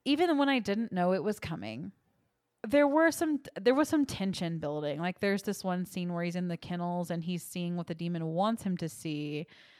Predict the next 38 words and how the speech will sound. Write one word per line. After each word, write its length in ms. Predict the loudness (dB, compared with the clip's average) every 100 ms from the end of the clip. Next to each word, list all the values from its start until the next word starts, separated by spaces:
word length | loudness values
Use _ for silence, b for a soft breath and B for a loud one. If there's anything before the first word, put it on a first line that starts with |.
| B B B B _ _ -6
which 360 | 2 2 2
is 160 | -2 0
distorting 540 | -4 -4 2 2 2 -2
his 180 | -4
reality. 800 | -4 -2 0 2 2 2 0 0
And 260 | 0 -2 -2
so 180 | -2 -2
he 180 | -2 -4
turns 360 | -2 -2 -2
the 60 | -4
landlord 400 | -4 -2 0 -2
into 180 | -2 -4
this 240 | -6 -4
monster, 460 | -4 -4 -4 -4 -2
which 180 | -2
is 140 | -2 -2
why 480 | 0 0 -2 -4 -8 b b -6
Arnie 300 | -2 0 -2
stabs 640 | -6 -6 -2 0 0 -2
him 160 | -4 -2
and 180 | -2 -4
kills 360 | -2 -2 0
him. 420 | -2 -2 -2 -4 -6 _ B B B
And 100 | 0
I 60 | 2
will 180 | 2 -2
say, 300 | -2 -2 0
like, 260 | -2 -2
the 100 | -4
dark 380 | 0 2 2 0
hallway 600 | 0 2 2 0 0 0
and, 140 | 0
like, 200 | -2 -4
the 60 | -4
monster 460 | -2 -2 -4 -6 -4
running 360 | -2 -2 -4
at 180 | -4 -4
him, 240 | -2 -4